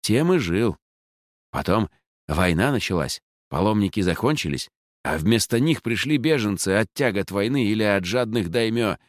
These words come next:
что до невозможности взвинтили налоги. Как-то пришёл ронин Такахира, и с ним шестеро.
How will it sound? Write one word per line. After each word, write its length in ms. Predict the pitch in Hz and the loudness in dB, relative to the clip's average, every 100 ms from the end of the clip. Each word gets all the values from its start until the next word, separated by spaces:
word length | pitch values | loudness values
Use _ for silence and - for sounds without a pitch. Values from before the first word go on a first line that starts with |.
| _ _ _ | _ _ _
что 320 | - 123 107 | -6 -2 0
до 140 | 90 | 0
невозможности 800 | 101 113 101 95 123 92 95 - | 2 2 2 2 0 0 -2 -2
взвинтили 580 | 92 76 90 92 101 90 | -4 -2 0 0 0 2
налоги. 580 | 90 95 92 71 62 57 _ _ _ _ _ _ _ _ _ | 2 2 0 -2 -6 -14 _ _ _ _ _ _ _ _ _
Как-то 340 | - 98 - 101 | -4 -2 0 0
пришёл 460 | 101 95 110 98 | 0 0 2 2
ронин 360 | 92 104 98 92 | 2 0 0 0
Такахира, 680 | 98 95 95 - 123 85 76 | 0 0 -2 -2 -2 0 0
и 80 | |
с 120 | 80 - | -2 -2
ним 220 | 107 92 | 0 0
шестеро. 640 | - 110 82 - 64 57 | 0 -2 -2 -6 -8 -10